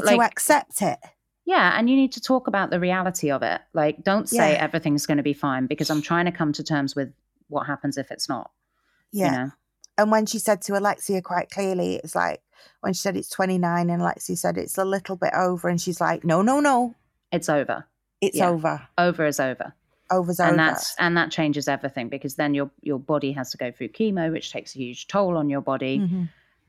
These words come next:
Speaker 2: And it's just, it's, it's huge news.
Speaker 1: Yeah.
Speaker 2: So, yeah, I think it's incredible that she's sharing it, and I think she's incredibly strong throughout it all.
Speaker 1: Yeah.
Speaker 2: And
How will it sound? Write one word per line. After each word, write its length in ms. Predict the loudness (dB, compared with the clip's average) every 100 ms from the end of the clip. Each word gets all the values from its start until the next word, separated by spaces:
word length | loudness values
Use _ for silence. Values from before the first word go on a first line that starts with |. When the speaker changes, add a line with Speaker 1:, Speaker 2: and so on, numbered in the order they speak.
| _
Speaker 2:
And 480 | -2 0 0 0 -6 -6
it's 220 | -6 -2
just, 500 | -4 -2 -6 -8 -16 _ _ _ _ _ _ _
it's, 360 | -8 -6 -6 -8 -6
it's 180 | -6 -2
huge 400 | 0 0 -4 -10
news. 440 | -12 -12 -12 -12 _ _ _
Speaker 1:
Yeah. 180 | -6 -6 -10 -12
Speaker 2:
So, 800 | -4 0 2 0 0 -2 -6 -12 _ _ -20 _
yeah, 320 | 0 2 0 -2
I 80 |
think 220 | -2 -2 -2
it's 120 | -4
incredible 460 | -2 -2 -2 -2 -4
that 140 | -6
she's 180 | -8 -8
sharing 400 | -4 -2 0 0
it, 180 | -2 -4 -8 -6
and 420 | -4 -4 -6 -12 _ -8
I 40 |
think 240 | -6 -8 -6
she's 460 | -4 -2 -4 -8 -6
incredibly 480 | -6 -2 -2 -2 -4
strong 400 | -4 -2 -2 -4
throughout 400 | -4 -4 -4 -4
it 100 | -6
all. 300 | -6 -8 -12 _ _ _ _ _ -2
Speaker 1:
Yeah. 140 | 0
Speaker 2:
And 240 | -2 -6